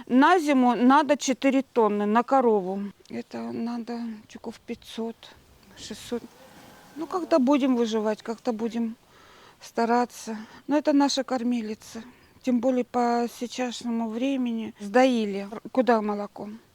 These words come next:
Ну, вот куда? Ну, сам там, ну, не выпьешь, ну, литр выпил, ну, пол-литра выпил. Ну, куда-то-то надо его де-, девать. Ну, люди заказывают брынзу. И я вот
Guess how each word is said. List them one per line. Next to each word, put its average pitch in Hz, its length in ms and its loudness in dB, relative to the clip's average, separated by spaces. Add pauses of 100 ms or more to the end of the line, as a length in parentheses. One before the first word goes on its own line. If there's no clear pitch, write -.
Ну, 247 80 -6
вот 294 140 -4
куда? 240 460 0 (640)
Ну, 277 280 4
сам 262 300 0
там, 233 280 0
ну, 254 160 4
не 277 160 10
выпьешь, 254 320 2
ну, 285 140 2
литр 254 360 4
выпил, 233 340 2
ну, 269 160 4
пол-литра 226 640 2
выпил. 226 360 0 (300)
Ну, 233 100 -2
куда-то-то 254 520 0
надо 226 260 2
его 214 280 0
де-, 226 260 -2
девать. 240 420 0 (240)
Ну, 269 140 4
люди 285 220 4
заказывают 220 760 2
брынзу. 196 540 -2 (760)
И 220 120 -4
я 240 180 4
вот 233 180 -4